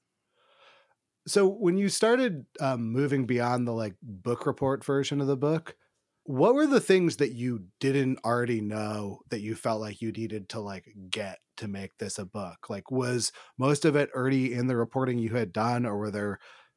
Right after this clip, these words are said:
mysteries and blank spots that had to be filled in?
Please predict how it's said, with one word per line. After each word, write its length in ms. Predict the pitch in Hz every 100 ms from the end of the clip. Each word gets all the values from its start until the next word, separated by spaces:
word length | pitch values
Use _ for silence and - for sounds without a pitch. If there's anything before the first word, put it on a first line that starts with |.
| _
mysteries 1040 | 120 117 131 - 120 110 110 110 107 98 107
and 520 | 101 95 92 92 _
blank 400 | 151 - - -
spots 500 | - 95 85 85 -
that 180 | 98 90
had 160 | 92
to 60 | 87
be 140 | 90
filled 300 | 87 92 87
in? 260 | 90 85